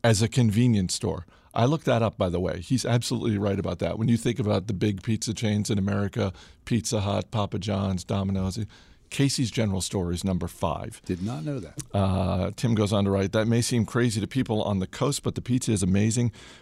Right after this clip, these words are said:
Speaker 1: People go to most convenience stores when they need gas and only buy pizza if they have no other options and a strong stomach. In the Midwest, people go to Casey's for pizza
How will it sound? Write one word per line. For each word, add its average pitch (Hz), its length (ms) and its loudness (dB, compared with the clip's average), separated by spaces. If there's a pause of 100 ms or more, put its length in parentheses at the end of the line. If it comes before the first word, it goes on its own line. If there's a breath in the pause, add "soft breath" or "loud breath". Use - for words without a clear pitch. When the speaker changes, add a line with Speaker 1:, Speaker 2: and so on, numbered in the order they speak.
(380 loud breath)
Speaker 1:
People 170 260 2
go 139 220 6
to 127 60 6
most 127 260 4
convenience 113 480 4
stores 113 400 2
when 104 100 4
they 98 120 4
need 104 260 4
gas 104 360 2
and 95 120 0
only 110 240 4
buy 101 220 2
pizza 98 600 0
if 101 120 -4
they 110 80 2
have 98 200 2
no 104 220 4
other 92 200 0
options 95 500 0
and 95 120 0
a 92 60 2
strong 104 340 0
stomach. 95 560 0 (300 soft breath)
In 107 100 4
the 107 60 6
Midwest, 131 640 4 (260 soft breath)
people 151 260 0
go 127 160 4
to 117 80 2
Casey's 113 480 0
for - 160 -4
pizza 104 540 -2